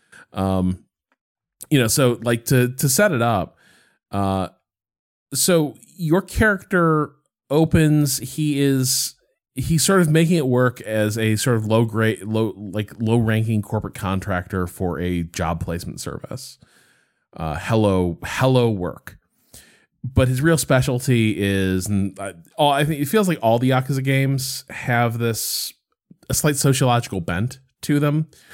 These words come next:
which goes some very funny places in Infinite Wealth. But one of the real things that this, this game is getting into, maybe the last one did as well, I don't know. But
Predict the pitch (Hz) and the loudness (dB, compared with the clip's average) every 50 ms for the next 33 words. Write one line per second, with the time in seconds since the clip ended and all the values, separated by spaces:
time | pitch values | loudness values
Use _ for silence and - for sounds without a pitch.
0 | - _ - 127 127 - - 156 135 139 151 131 131 120 120 - 123 107 113 127 | -18 _ -4 -4 -2 2 2 2 2 2 0 0 0 0 0 0 0 0 2 0
1 | 127 - 139 135 139 131 - 160 151 147 139 - - - - _ _ 123 131 131 | 0 0 0 0 0 0 -2 -4 -4 -4 -4 -6 -8 -10 -14 _ _ -2 0 2
2 | 131 131 127 131 131 135 131 135 139 139 135 143 143 - 104 139 143 143 139 135 | 2 4 2 2 2 0 0 0 0 0 0 0 0 0 2 2 2 2 2 0
3 | - - _ _ _ _ _ _ _ _ - - _ _ _ - 123 123 - 131 | -4 -10 _ _ _ _ _ _ _ _ -20 -20 _ _ _ -8 -4 0 2 2
4 | 131 123 117 - - _ _ _ _ _ _ _ _ _ _ _ _ _ _ _ | 2 2 0 -2 -6 _ _ _ _ _ _ _ _ _ _ _ _ _ _ _
5 | _ _ - 156 135 139 156 156 160 147 147 131 135 131 127 120 120 117 110 - | _ _ -8 -2 2 4 4 4 4 4 4 4 4 4 4 4 2 0 0 0
6 | 135 123 117 113 110 104 95 123 135 131 139 147 123 123 120 139 131 135 139 143 | 0 2 2 0 -2 -2 -2 0 0 0 0 -2 -2 -2 -2 -2 0 0 0 0
7 | 123 110 104 101 101 110 98 98 98 98 95 92 - - 101 95 95 101 135 147 | 0 0 0 -2 -2 -2 -2 0 -2 -2 -4 -4 -4 -4 -4 -2 -2 -2 -2 -2
8 | 120 90 80 82 82 - 90 85 80 82 78 78 73 - 95 90 82 82 82 65 | -2 -2 -4 -4 -6 -6 -6 -6 -4 -6 -6 -8 -8 -8 -6 -6 -4 -6 -6 -6
9 | 73 104 107 101 90 85 - _ _ _ _ _ _ _ _ _ _ _ _ _ | -4 -4 -2 -4 -4 -6 -10 _ _ _ _ _ _ _ _ _ _ _ _ _
10 | _ - 127 113 - 131 123 120 113 107 - _ | _ -10 -4 0 2 2 2 2 0 -2 -6 _